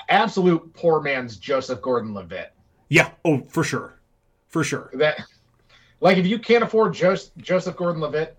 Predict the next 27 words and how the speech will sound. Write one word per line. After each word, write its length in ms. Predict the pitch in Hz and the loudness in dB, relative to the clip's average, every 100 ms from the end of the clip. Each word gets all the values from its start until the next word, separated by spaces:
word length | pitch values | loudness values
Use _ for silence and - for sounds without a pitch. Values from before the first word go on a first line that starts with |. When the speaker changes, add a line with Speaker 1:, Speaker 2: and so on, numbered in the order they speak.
| _ _ _ _ _ _ | _ _ _ _ _ _
Speaker 1:
you 100 | - | -6
just 260 | 170 202 - | -4 -4 0
go 140 | 175 | 2
get 180 | 165 147 | 2 -2
Wiley 280 | 120 120 104 | -4 -6 -8
Wiggins. 580 | - - - - - - _ - _ _ - _ _ _ | -16 -20 -20 -18 -18 -18 _ -20 _ _ -20 _ _ _
Speaker 2:
What's 180 | 196 220 | 2 4
amazing 600 | 240 170 160 190 214 220 | 4 4 4 4 2 2
is 200 | 214 139 | 2 2
that 220 | 139 135 | 4 2
he 420 | - 165 165 156 147 | 0 0 2 2 2
looks 440 | 143 139 - - - | 2 2 2 -8 -6
nothing 680 | 123 117 127 131 107 104 - | -4 -2 -2 -2 -4 -8 -14
like 460 | 131 113 104 - - _ _ | -6 -4 -4 -10 -20 _ _
that 280 | 151 123 - | -2 0 0
now. 420 | 113 101 - - _ _ _ _ _ | -2 -4 -6 -16 _ _ _ _ _
Whereas 500 | - 151 143 135 131 - | -2 2 2 0 -4 0
Speaker 1:
Oh, 180 | 175 147 | 0 2
really? 320 | 185 202 - | 0 -2 -4
Speaker 2:
whereas 280 | 180 156 175 | -2 0 2
Joseph 300 | 151 165 175 | 0 -2 0
Gordon-Levitt 480 | 180 156 151 143 147 | 0 2 2 0 0
looks 200 | 143 135 | -2 -2
exactly 380 | 135 113 117 120 | -4 -4 -4 -6
the 80 | 104 | -6
same. 380 | 123 110 127 - _ _ _ _ _ _ - | -4 -4 -6 -8 _ _ _ _ _ _ -4
Speaker 1:
Yeah. 340 | 151 202 - | 2 2 2